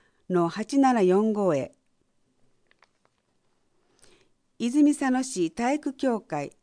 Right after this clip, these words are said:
加盟団体の活動紹介、ソフトテニス協会。昭和三十七年に泉佐野市定級協会として発足し、長年にわたり日本で唯一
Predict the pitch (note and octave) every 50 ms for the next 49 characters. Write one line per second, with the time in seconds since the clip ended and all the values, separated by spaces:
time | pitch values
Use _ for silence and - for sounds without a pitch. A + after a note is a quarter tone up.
0 | _ _ - A3 A#3+ C#4 D4 D4 C#4+ C4 C#4 C#4 C#4 B3+ B3+ - F#3 F3+ E3+ D3+
1 | C#3+ D3 - - F#3 - B3+ B3 A#3+ A#3 A3+ A3+ - A3 G#3 F#3+ - - - C#3+
2 | C#3 - _ _ _ _ _ _ _ _ _ _ - - - A#3+ A#3 - - D#4+
3 | D4+ D4+ D4+ D4 C#4+ C#4 C#4+ - B3+ - - B3+ A#3 G#3 - - D3+ C#3 - _
4 | _ _ _ _ _ _ _ _ _ _ _ _ _ _ _ _ _ - - -
5 | C#4 C#4+ C#4+ C#4+ D4 D4 D4 - C#4 C#4 C#4 B3+ A3 G#3 F#3+ F#3+ F#3+ F#3+ G#3 A#3
6 | A#3 A3+ G#3 F#3+ F3 D#3+ D3 D3 D3+ - - _ - G3+ A3+ B3 C#4+ C#4+ D4 C4+
7 | - C4+ B3+ B3+ C4 C4 - F3+ E3 D3+ - - C4 C4+ D4 C#4+ - - C#4 C#4+
8 | C4+ - - C#4 C4+ B3+ C4 A3 G3 F#3 - - F3 F#3+ - _ - D#3+ D#3 D#3
9 | - G#3 G#3+ - - B3 A3+ - A3+ G#3+ - G#3 F3+ E3 - - - _ _ _
10 | - G#3 A3 B3+ C#4 C#4 C#4 C4+ C4+ C4+ C4 B3 B3 B3 B3 G#3 F#3 D#3 D3 D3+
11 | D3+ - F3+ G3+ A#3 B3 C#4 C4 B3 A3 F#3+ D#3+ D#3 D3 - _ - - B3+ D4
12 | C#4+ C4 A#3 G3 - - C#3 D3 -